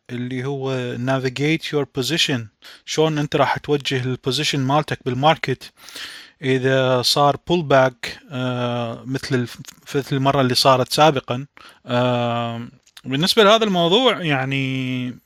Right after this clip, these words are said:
موضوع هواي ناس متحسسة من عنده، هواي ناس تفكر بيه. آه، شي اللي يقول لك: "أنا جاي أفكر أطلع من الماركت"، شي ناس تقول لك: "أنا جاي أحاول أفكر إنه أقلل من البوزيشن اللي عندي، half of my positions".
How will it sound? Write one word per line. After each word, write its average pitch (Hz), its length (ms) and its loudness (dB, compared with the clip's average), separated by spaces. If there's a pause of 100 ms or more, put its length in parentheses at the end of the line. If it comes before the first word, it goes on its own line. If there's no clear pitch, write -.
موضوع 143 600 0
هواي 214 240 4
ناس 202 220 -4
متحسسة 180 500 -2
من 156 140 -2
عنده، 156 220 -2
هواي 160 220 -2
ناس 156 160 -2
تفكر 139 460 -4
بيه. 156 240 0 (460)
آه، 131 360 2
شي 175 180 -4
اللي 156 120 -2
يقول 147 180 -2
لك: 143 140 -2
"أنا 135 200 0
جاي 127 140 -2
أفكر 143 380 -2
أطلع 147 260 0
من 147 80 -2
الماركت"، 135 520 -2
شي 165 280 -2
ناس 151 280 0
تقول 135 300 -6
لك: 135 180 -2
"أنا 131 240 0
جاي 127 140 0
أحاول 135 500 -2 (480)
أفكر 135 400 -2
إنه 131 220 -2
أقلل 165 420 2
من 151 60 -2
البوزيشن 147 520 -4
اللي 135 220 -4
عندي، 139 680 -4 (120)
half 139 380 0
of - 20 -6
my 139 200 -4 (120)
positions". 131 680 -4